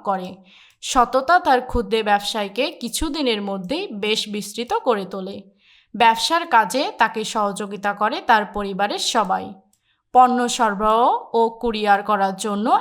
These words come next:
একজন দক্ষ কর্মীও নিয়োগ দিয়েছে তারা। এখানে আমাদেরকে বাদল মান্ডির ব্যবসার বিশেষত্বটি লিখতে হবে।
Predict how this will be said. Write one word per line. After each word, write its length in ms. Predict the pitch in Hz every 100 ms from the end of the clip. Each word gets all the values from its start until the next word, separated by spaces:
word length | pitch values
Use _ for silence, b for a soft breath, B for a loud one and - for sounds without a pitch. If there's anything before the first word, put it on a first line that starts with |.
| -
একজন 460 | 220 196 220 202
দক্ষ 300 | 196 190 -
কর্মীও 480 | 220 208 196 202 330
নিয়োগ 280 | 302 220 185
দিয়েছে 440 | 185 196 196 381
তারা। 380 | 381 202 165 - - _ _ b b b -
এখানে 400 | 233 233 339 415
আমাদেরকে 720 | 240 196 190 190 180 254 415
বাদল 420 | 254 214 196 240 320
মান্ডির 380 | 226 190 196
ব্যবসার 520 | 185 185 180 - 311 381
বিশেষত্বটি 840 | 220 196 208 214 196 202 208 403
লিখতে 360 | 302 220 -
হবে। 400 | 208 190 180 -